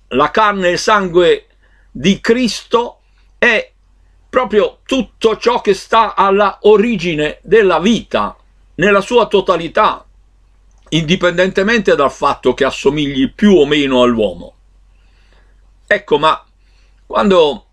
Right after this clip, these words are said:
i discepoli, quei settantadue, sentono dire che Gesù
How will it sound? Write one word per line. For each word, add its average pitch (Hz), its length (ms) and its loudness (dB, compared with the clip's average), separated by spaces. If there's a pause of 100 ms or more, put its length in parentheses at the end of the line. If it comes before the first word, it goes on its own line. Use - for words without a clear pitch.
(200)
i 156 120 -6
discepoli, 147 680 -2
quei 180 180 0
settantadue, 156 1000 0
sentono 180 640 -2
dire 123 540 -2
che 131 400 0 (460)
Gesù 160 600 -2